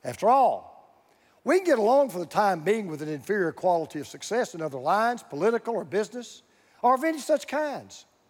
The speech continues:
Because if there are failings in such matters, we can make them good for the next generation. But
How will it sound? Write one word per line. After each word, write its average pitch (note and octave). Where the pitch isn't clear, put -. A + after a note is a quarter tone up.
Because C4
if A#3
there B3+
are G#3+
failings E4
in C4+
such B3
matters, B3
we F4
can D#4
make D4
them C4
good C4
for B3
the A#3+
next B3+
generation. B3
But C#4